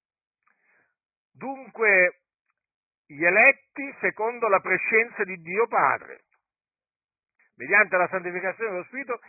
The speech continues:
eletti ad ubbidire, ad ubbidire, attenzione,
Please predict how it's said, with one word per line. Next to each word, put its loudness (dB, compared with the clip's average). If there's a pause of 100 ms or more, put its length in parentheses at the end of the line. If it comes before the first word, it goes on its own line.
(120)
eletti 4 (100)
ad 4
ubbidire, -2 (1120)
ad -2
ubbidire, -2 (120)
attenzione, -6